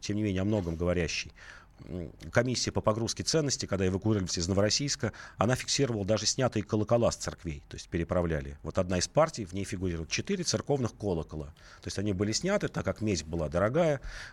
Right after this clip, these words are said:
вот все это отправлено за границу. И эта история тянулась не один год. А эти сто пятьдесят тонн золота и серебра были вывезены, э, за границу,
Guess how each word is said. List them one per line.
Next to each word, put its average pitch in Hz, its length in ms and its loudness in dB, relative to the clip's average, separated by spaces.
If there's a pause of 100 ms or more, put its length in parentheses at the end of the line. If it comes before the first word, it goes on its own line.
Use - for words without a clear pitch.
вот 107 180 -2
все - 160 0
это - 120 0
отправлено 98 420 2
за 87 140 0
границу. 87 580 -2 (540)
И 143 280 4 (760)
эта 165 180 2
история 165 320 4
тянулась 139 400 2
не 117 100 2
один 127 240 2
год. 110 340 0 (600)
А 101 580 4
эти 127 200 -2
сто 156 180 4
пятьдесят 117 480 0
тонн 104 220 2
золота 104 400 2
и - 20 0
серебра 101 460 4
были 107 220 2
вывезены, 92 600 2 (240)
э, 87 240 -2
за 104 140 2
границу, 95 600 0